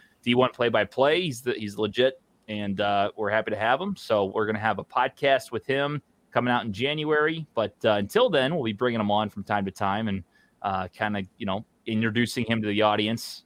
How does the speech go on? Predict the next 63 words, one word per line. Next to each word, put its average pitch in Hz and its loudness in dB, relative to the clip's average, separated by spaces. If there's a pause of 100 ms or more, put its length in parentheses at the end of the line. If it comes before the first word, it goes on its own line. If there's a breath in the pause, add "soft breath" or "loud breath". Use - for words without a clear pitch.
especially 120 -2
on 104 -2
From 107 -2
the 95 -4
fifty. 165 -4
And 107 -2
he 135 -8
might 262 -8
pop - 0
on 165 0
Brews 110 2
every 104 0
once 104 -4
in 101 -6
a - -4
while. 127 2 (340)
Um, 104 2 (140)
but 104 0
I 101 0
think 120 -2
he's 117 0
getting 123 2
into 117 -2
the 113 -10
gambling 151 -2
stuff. 165 2
I 117 -20
think 113 -6
he's 110 -6
gonna 104 -4
do 107 -2
a - 0
lot 107 -2
with, 98 -8 (120)
uh, 101 0 (440)
with 98 -2
N 104 0
F 98 -2
L 135 6
picks, 127 -2
stuff - -4
like 98 -4
that. 123 2
So 101 2
should 107 -12
be 110 0
a 107 4
lot 113 4
of 104 -4
fun. 151 -4
So 95 -4 (340)
welcome 113 0
to 120 -4
Scott, 156 2
and, 104 0
uh, 107 4
we're 107 0
pumped - -2
up 127 -4
to 110 -8
have 131 -2
him. 120 -12 (160)
So 92 -8